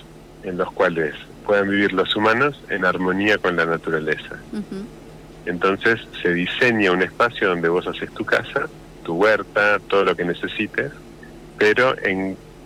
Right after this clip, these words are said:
Speaker 1: armonía con la flora nativa, la fauna nativa y todo lo demás, y que enriquece el ambiente en vez de empobrecerlo.
Speaker 2: Ujú.
Speaker 1: Es una respuesta a la crisis que estamos viviendo como humanidad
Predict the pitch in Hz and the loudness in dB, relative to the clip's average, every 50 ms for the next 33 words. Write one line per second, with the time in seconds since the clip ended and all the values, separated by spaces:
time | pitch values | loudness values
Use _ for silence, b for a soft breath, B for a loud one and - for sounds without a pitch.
0 | - - - - - - 110 101 101 98 98 101 104 110 117 117 113 101 - 107 | -20 -20 -20 -14 -6 -2 -2 0 0 2 2 2 2 4 4 4 2 2 2 4
1 | 104 107 110 110 107 98 85 82 80 - - - 104 101 98 98 95 95 92 87 | 4 4 4 2 0 0 0 0 0 0 0 0 2 2 4 4 2 2 0 0
2 | - 101 95 98 95 95 90 85 80 - - - - 92 87 90 90 90 87 85 | -2 -2 0 2 2 2 2 2 0 -4 -4 -8 -6 -2 0 0 2 2 2 0
3 | - - 92 90 90 90 90 85 80 - 87 85 82 82 82 80 76 78 73 71 | -2 -4 -4 0 0 2 2 2 2 2 2 2 2 2 0 0 0 -2 -4 -4
4 | - - - - - B B B B B B B B - 101 98 - - 101 101 | -6 -12 -20 -20 -20 B B B B B B B B -4 -4 -2 2 4 4 4
5 | 104 - - 107 98 95 87 87 101 98 - - 123 120 117 - 117 104 101 92 | 4 2 0 0 -2 -2 -2 0 -2 0 2 2 2 2 2 0 2 2 2 0
6 | 92 92 95 95 98 101 101 101 - 113 110 - 87 87 85 90 90 90 92 87 | 2 2 2 2 2 2 -2 -2 0 0 0 2 0 0 0 0 0 0 -2 -4
7 | 85 85 90 80 80 80 80 78 - - 78 76 76 73 - - - - - - | -2 0 0 0 0 0 -2 -4 -4 -4 -4 -4 -6 -8 -16 -16 -16 -18 -16 -8
8 | - 240 240 226 269 285 - - - - 185 - - - 104 110 - 107 107 104 | -4 -4 -2 0 0 -2 -2 -2 -2 -4 -2 0 2 2 2 4 4 2 0 -2
9 | - - 123 113 107 - - - 156 180 170 - - 87 85 80 - - 95 92 | 0 0 0 0 0 -2 -4 -2 -2 -2 -2 -2 -2 0 0 0 -2 -2 -4 -4
10 | 92 - - - - - - - - 92 92 95 87 82 90 85 82 82 85 87 | -4 -2 -4 -4 -4 -6 -10 -6 -4 -4 -2 -2 -2 -4 -4 -4 -2 0 0 0
11 | 87 92 90 92 98 104 - B B B B B B B B - - 80 80 78 | 0 0 0 2 0 0 0 B B B B B B B B -8 -6 -6 -4 -2
12 | 76 76 73 71 71 71 71 - - - 82 80 78 78 78 78 76 78 80 80 | -2 0 0 0 0 -2 -2 -6 -6 -4 -2 0 0 0 0 0 0 2 2 2
13 | 87 | 2